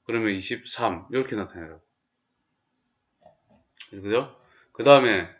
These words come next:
아홉이잖아요. 아홉이니까 다섯 개짜리 하나하고 하나, 둘, 셋, 넷 하면 아홉 되잖아요.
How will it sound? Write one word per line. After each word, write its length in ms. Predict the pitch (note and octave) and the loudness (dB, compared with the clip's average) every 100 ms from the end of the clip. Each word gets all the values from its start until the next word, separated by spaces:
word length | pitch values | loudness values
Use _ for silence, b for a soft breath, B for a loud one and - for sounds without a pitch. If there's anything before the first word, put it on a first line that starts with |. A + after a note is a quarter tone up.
| _ _ _ - | _ _ _ 4
아홉이잖아요. 680 | E3+ F3 B2 G#2 F#2+ G2 - | 8 10 8 -2 -2 -4 2
아홉이니까 540 | D#3 C#3+ B2 G#2+ G2+ | 4 4 2 -2 2
다섯 280 | E3 E3+ D#3+ | 4 4 2
개짜리 340 | C#3+ - A#2+ | -2 0 0
하나하고 840 | G#2+ A2 A#2 A#2+ A#2 C#3+ E3 E3 - _ | 0 0 4 4 4 2 2 -2 -18 _
하나, 500 | G2+ A2 A#2 A#2 A2 | -6 -2 0 0 -4
둘, 300 | A2+ A2+ A2 | -8 -8 -8
셋, 300 | G#2+ A2 G#2 G#2 | -8 -6 -6 -4
넷 160 | G#2+ G#2+ | -6 -6
하면 160 | A2 | -6
아홉 220 | A2+ G#2+ | -4 -4
되잖아요. 320 | - F2 E2 | -6 -14 -14